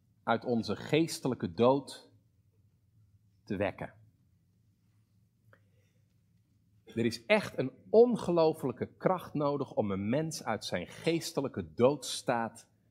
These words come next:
te wekken. Dat kunnen wij zelf nooit. Als u wel eens bij een dode hebt gestaan, dan weet u heel goed,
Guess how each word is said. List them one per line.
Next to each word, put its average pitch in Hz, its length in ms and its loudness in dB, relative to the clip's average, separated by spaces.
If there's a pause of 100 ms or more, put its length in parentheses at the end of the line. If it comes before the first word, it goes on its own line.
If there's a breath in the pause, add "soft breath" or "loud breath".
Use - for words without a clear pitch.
(180)
te - 120 -6
wekken. 98 380 -4 (500)
Dat - 160 -6
kunnen 127 240 0
wij 110 180 -4
zelf 113 480 -4 (1400)
nooit. 95 600 -4 (2500)
Als 92 160 -8
u 98 60 -4
wel 98 120 2
eens 101 100 0
bij 98 140 4
een 92 120 -4
dode 131 280 8
hebt 120 160 0
gestaan, 104 440 -2
dan 95 120 -2
weet 104 200 2
u 95 140 -2
heel 127 180 4
goed, - 460 -4